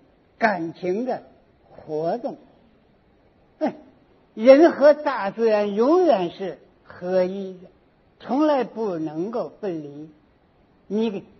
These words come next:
你看《红楼梦》，你会看到这一方面，那写得真好。写静，就是说自然静，人世也有静。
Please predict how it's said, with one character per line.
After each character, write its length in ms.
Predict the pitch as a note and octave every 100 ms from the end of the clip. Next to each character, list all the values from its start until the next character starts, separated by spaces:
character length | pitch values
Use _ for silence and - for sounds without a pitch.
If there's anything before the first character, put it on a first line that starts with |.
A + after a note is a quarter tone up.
| -
你 280 | F#3 G#3 A3+
看 260 | - G#3 D3
《红 180 | F#3+
楼 100 | G#3
梦》， 300 | G#3 G#3+ F3+ D#3+ _ _
你 200 | F#3 G3
会 260 | F#3+ G#3 F#3+
看 360 | - - D#3+ D3
到 160 | C#3+
这 240 | - G3 F3+
一 140 | D3
方 220 | - C#3
面， 220 | C#3 C3 - _ _ _ _ -
那 160 | G#3+
写 260 | G#3 F3+ D3+
得 160 | F3+
真 340 | E3+ A#3 A#3 A3
好。 80 | - - _ _ _ _ _ _ _ _ _ _ _ _ _ F#3+ _ _ _ _ _ _ _ _ _ _ _ _ _
写 360 | - G#3 F#3+
静， 440 | - B3 A#3 D#3 - - _ _ _ _ _ - - - -
就 140 | C#4 G3+
是 200 | F3 F#3
说 260 | - A3+
自 340 | A3+ - G4 G#3+
然 340 | D#3 D3 D3
静， 380 | F3+ C#3+ C#3 D#3 - - _ _ _
人 580 | A3+ G#3+ A3+ A3+ F4 E4
世 360 | - C4+ F#3+ F3+
也 360 | F3+ G3+ C#4+
有 220 | A#3+ C#3+
静。 340 | D3 - G3